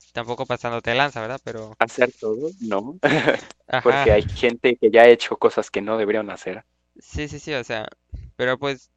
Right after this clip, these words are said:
Speaker 1: dentro de los estándares comunes de,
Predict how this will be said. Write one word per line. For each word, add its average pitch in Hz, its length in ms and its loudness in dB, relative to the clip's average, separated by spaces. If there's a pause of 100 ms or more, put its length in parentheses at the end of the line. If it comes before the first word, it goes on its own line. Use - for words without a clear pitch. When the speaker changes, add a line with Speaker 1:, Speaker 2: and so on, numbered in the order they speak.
Speaker 1:
dentro 131 400 -4
de 127 100 0
los 127 240 -4
estándares 156 640 -4
comunes 117 680 -14
de, 113 400 -10